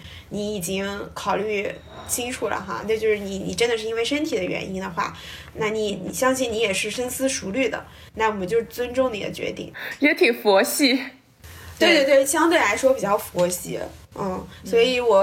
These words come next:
Speaker 1: 我，我当时本来预想的是哈，我，就是我在进去之前可能预想了很多种情况，这种情况如果都发生的话，大概需要持续，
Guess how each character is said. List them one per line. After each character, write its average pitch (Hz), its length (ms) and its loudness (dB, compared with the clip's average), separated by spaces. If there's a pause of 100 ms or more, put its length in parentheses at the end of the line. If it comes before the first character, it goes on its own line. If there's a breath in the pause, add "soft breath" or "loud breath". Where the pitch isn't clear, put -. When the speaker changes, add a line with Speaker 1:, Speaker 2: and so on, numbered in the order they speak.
(160)
Speaker 1:
我， 190 320 2
我 180 160 2
当 247 200 4
时 208 300 -2 (100)
本 185 200 2
来 202 160 4
预 339 160 4
想 202 200 0
的 - 120 -6
是 214 160 -4
哈， 196 260 -2 (160 loud breath)
我， 247 100 2 (300)
就 302 140 4
是 302 80 2
我 226 120 4
在 254 160 4
进 339 220 2
去 220 100 -2
之 233 140 -4
前 202 320 -2 (180)
可 220 120 -6
能 220 120 2
预 294 140 4
想 277 240 -2
了 185 260 2 (240 loud breath)
很 226 280 -2
多 240 100 6
种 285 160 2
情 190 160 -4
况， 202 160 0
这 285 100 2
种 269 120 2
情 202 80 -4
况 254 160 4
如 226 40 0
果 226 80 2
都 254 200 4
发 262 200 2
生 285 140 2
的 254 140 2
话， 220 180 0
大 233 160 2
概 233 160 0
需 240 140 2
要 226 120 4
持 214 200 -4
续， 220 200 -2